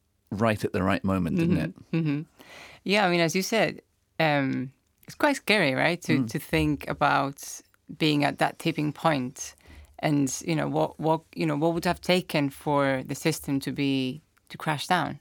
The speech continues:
Speaker 2: you know,
Speaker 1: Mm.
Speaker 2: like, the hospital to crash down.
Speaker 1: Or at least for us to go back into
Speaker 2: Or
Speaker 1: lockdown.
Speaker 2: Mm-hmm,
Speaker 1: Yeah.
Speaker 2: exactly. Um,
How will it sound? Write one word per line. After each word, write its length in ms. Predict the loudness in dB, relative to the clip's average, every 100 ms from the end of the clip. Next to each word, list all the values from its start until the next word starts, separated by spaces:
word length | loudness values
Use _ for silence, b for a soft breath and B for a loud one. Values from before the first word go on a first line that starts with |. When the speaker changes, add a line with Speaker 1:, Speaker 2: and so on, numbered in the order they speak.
| _
Speaker 2:
you 100 | -4
know, 100 | -2 -2
Speaker 1:
Mm. 60 |
Speaker 2:
like, 140 | -4 -6
the 80 | -6
hospital 420 | -6 -8 -10 -8
to 140 | -6
crash 240 | -4 -4 0
down. 220 | 0 4
Speaker 1:
Or 120 | 6 6
at 60 |
least 180 | 6 2
for 80 | -2
us 80 | -2
to 60 | -2
go 100 | 0
back 180 | 0
into 160 | 0 0
Speaker 2:
Or 140 | 0 0
Speaker 1:
lockdown. 280 | -2 -6 -2
Speaker 2:
Mm-hmm, 180 | 2 2 0
Speaker 1:
Yeah. 60 | -2
Speaker 2:
exactly. 500 | -2 -4 -6 -10 -10 _ _ _ _ _ _ -20 0
Um, 420 | 4 4 2 -2